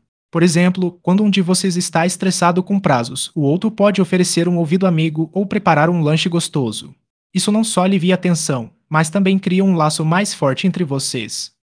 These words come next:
Exemplos práticos de apoio no dia a dia. Aqui estão algumas maneiras simples de se apoiarem enquanto trabalham em casa. Situação: um de vocês tem uma reunião. Ação de apoio: o outro pode cuidar das crianças. Situação:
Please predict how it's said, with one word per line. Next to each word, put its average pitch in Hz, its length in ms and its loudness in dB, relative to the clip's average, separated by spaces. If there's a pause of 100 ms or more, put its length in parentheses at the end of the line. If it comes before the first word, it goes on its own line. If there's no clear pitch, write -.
(220)
Exemplos 196 400 0
práticos 180 540 0
de 139 100 -4
apoio 156 240 -2
no 156 120 -2
dia 143 220 0
a - 20 2
dia. 151 260 -2
Aqui 180 180 -4
estão 196 300 -2
algumas 190 320 0
maneiras 180 420 0
simples 208 400 0
de 165 140 -2
se 202 140 -2
apoiarem 170 520 0
enquanto 156 360 -4
trabalham 165 520 0
em 156 100 0
casa. 143 540 -2
Situação: 156 680 -4 (180)
um 160 80 0
de 156 100 0
vocês 185 320 -2
tem 185 140 -2
uma 180 120 0
reunião. 143 540 -2 (380)
Ação 190 300 0
de 151 100 2
apoio: 139 420 -4 (140)
o 165 80 -4
outro 156 260 0
pode 190 300 0
cuidar 139 380 0
das 151 160 -2
crianças. 127 720 -6 (360)
Situação: 190 640 2